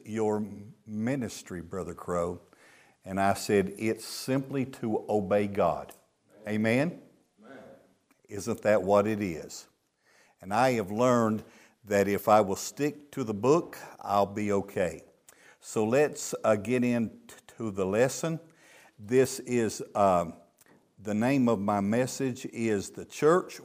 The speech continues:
Speaker 1: Which Is His Body.
Speaker 2: Amen.
Speaker 1: The Church Which Is His Body.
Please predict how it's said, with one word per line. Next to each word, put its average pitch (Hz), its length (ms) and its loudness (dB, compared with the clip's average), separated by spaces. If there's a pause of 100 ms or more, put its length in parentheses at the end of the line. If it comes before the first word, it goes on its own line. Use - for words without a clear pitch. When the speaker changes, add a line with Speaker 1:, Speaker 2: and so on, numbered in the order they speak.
Speaker 1:
Which 120 300 -4
Is 127 360 -4
His 127 480 -8 (160)
Body. 98 800 0 (240)
Speaker 2:
Amen. - 200 -18 (560)
Speaker 1:
The 107 140 -2
Church 143 500 4 (200)
Which 135 360 0 (100)
Is 110 680 0 (640)
His 104 520 0 (160)
Body. 92 800 6